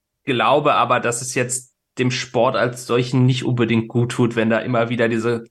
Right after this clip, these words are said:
also das ist ja ein klarer Konfrontationskurs, den er bislang, äh, zu Liberty Media gefahren ist. Ähm, ich kann mir nicht vorstellen, dass das gut ist. Ähm, also, ich meine, man kann jetzt auch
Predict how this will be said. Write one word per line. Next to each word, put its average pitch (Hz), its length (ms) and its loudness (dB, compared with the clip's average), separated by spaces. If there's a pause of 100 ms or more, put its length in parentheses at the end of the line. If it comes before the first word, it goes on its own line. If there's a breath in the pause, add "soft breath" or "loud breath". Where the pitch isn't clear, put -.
(160)
also 120 200 0
das 113 340 -6
ist 120 100 -2
ja 127 60 0
ein 117 80 -2
klarer 120 320 -2
Konfrontationskurs, 113 1000 -2
den 113 120 -4
er 107 80 -2
bislang, 110 480 -6
äh, - 240 -12
zu - 100 -12
Liberty 117 300 -4
Media 117 280 0
gefahren 104 400 -2
ist. 104 180 -14 (300 loud breath)
Ähm, 107 520 -4 (160)
ich - 160 -20
kann 113 200 -4
mir 120 100 0
nicht 117 160 -2
vorstellen, 120 500 0
dass 113 120 -2
das 113 220 -6
gut 143 220 0
ist. - 420 0 (420 loud breath)
Ähm, 101 640 -2 (120)
also, 123 400 2
ich - 800 -14
meine, 107 140 -2
man 107 100 -6
kann - 160 -4
jetzt 127 200 -2
auch 127 240 -2